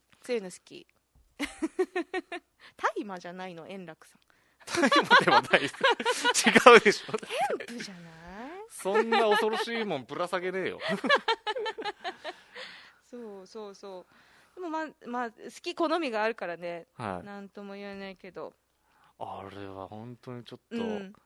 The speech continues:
Speaker 2: ビレバンとかに売ってますよね。
Speaker 1: あ、うん、売ってる。
Speaker 2: ビレバンとかに売ってるイメージ。
Speaker 1: うん。若い子よくやってるイメージ。うん。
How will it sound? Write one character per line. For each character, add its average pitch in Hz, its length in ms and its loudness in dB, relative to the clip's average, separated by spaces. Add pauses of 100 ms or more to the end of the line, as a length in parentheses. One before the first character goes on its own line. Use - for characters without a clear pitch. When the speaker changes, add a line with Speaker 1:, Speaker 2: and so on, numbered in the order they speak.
(200)
Speaker 2:
ビ 131 180 -2
レ 190 120 8
バ 202 120 8
ン 190 80 2
と - 60 -2
か 127 60 0
に 98 60 -2
売 95 40 -6
っ - 20 -16
て - 80 -10
ま 90 80 -8
す - 60 -14
よ - 80 -14
ね。 - 120 -20 (140)
Speaker 1:
あ、 277 120 2 (840)
う - 60 -6
ん、 214 60 -12 (180)
売 - 40 -6
っ 233 40 -8
て - 120 -10
る。 185 160 -14 (100)
Speaker 2:
ビ 123 120 0
レ 127 140 0
バ 127 140 -2
ン 127 80 -8
と 123 80 -8
か 104 120 -4
に 92 80 -8
売 92 40 -10
っ - 20 -18 (140)
て - 120 -10
る 92 300 -12
イ 110 80 -12
メ 92 200 -6
ー 92 40 -6
ジ。 - 300 -12 (280)
Speaker 1:
う 208 40 -12
ん。 196 760 -12
若 330 420 -6
い 392 80 -8
子 247 220 -8
よ 226 140 -6
く 180 300 -14
や 190 160 -10
っ 190 40 -20
て - 220 -16
る 180 180 -14
イ 190 120 -18
メ 185 220 -14
ー - 20 -18
ジ。 - 220 -20 (880)
う 202 40 -12
ん。 180 320 -12